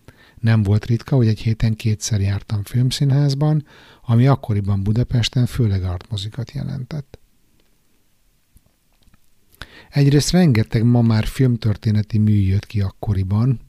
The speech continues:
például csak egy éven belül a Pulp Fiction, a Clerks, hogy kettőt említsek, másrészt fiatal felnőttként be kellett habzsolnom a klasszikusokat is, hogy meglegyenek az alapok.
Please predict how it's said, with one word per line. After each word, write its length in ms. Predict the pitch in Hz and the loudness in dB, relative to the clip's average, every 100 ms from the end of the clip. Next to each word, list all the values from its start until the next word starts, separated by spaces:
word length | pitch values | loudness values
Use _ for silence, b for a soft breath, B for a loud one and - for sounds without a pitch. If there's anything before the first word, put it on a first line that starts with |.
| _ | _
például 320 | - 92 104 | -2 0 -2
csak 220 | 98 110 | -2 -6
egy 140 | 107 101 | -6 -2
éven 280 | 104 101 101 | -2 -2 -2
belül 180 | 101 | -4
a 100 | 101 - | -6 -4
Pulp 260 | 113 110 | -2 -2
Fiction, 360 | - 110 - 110 | -2 -4 -2 -4
a 100 | 98 | -4
Clerks, 580 | - 110 104 104 - - B B B B | -4 -2 -2 -2 -6 -10 B B B B
hogy 140 | 101 | -8
kettőt 460 | - 107 - 107 - | -4 -6 -4 -6 -2
említsek, 640 | 107 113 117 - 139 139 B B B B B | 0 0 -2 -2 -2 -2 B B B B B
másrészt 560 | 123 123 110 143 139 | 0 2 2 0 0
fiatal 400 | - 160 123 110 | 2 0 0 -2
felnőttként 800 | 110 117 110 117 123 - 143 139 | -4 0 2 2 0 -2 -2 0
be 100 | 135 | 0
kellett 320 | - 110 104 | -2 -2 -2
habzsolnom 520 | - 117 101 104 104 98 | -2 -2 0 0 0 -2
a 40 | |
klasszikusokat 920 | - 107 98 - 107 110 113 107 107 | -2 -2 -2 -4 -6 -4 -4 -4 -4
is, 260 | 120 147 - B B B | 0 -2 -2 B B B
hogy 180 | - 117 | -2 2
meglegyenek 640 | 127 98 98 92 101 104 | 2 0 -2 -2 -2 -2
az 120 | 104 | -4
alapok. 560 | 92 87 90 62 - - | -4 -6 -8 -10 -12 -18